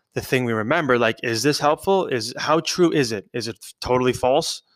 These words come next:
And writing about it and sitting with it, and maybe that process can be helpful. And like, "Yeah, I don't need to have this memory with me anymore."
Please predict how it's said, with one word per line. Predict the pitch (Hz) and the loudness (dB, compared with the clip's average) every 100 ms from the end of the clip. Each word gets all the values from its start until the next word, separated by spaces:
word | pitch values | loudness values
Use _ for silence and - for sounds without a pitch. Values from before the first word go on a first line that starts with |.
| _ _ _ _ _ _ _ _ _ _ _ _ _ _ - | _ _ _ _ _ _ _ _ _ _ _ _ _ _ -4
And | 127 117 | -2 0
writing | 135 165 135 | 2 2 2
about | 117 110 | 2 0
it | 117 | -2
and | 110 | -2
sitting | 147 135 | 0 0
with | 127 120 | 2 2
it, | 120 | 2
and | 123 120 | 0 -6
maybe | 127 117 | -6 -4
that | 131 139 | -2 -2
process | - 131 123 - 120 | -2 -2 -2 -2 -6
can | - 123 | -6 -8
be | 117 | -4
helpful. | 120 127 127 | -2 -2 -2
And | 123 | -4
like, | 117 117 | -4 -8
"Yeah, | 151 143 | -4 -2
I | 120 | 0
don't | 135 | -2
need | 131 127 | -2 -2
to | 139 120 | -2 -2
have | - 131 120 | -2 -2 -2
this | 127 | -8
memory | 131 165 131 | -4 -4 -4
with | 107 120 | -8 -8
me | |
anymore." | 107 101 101 107 | -8 -8 -12 -14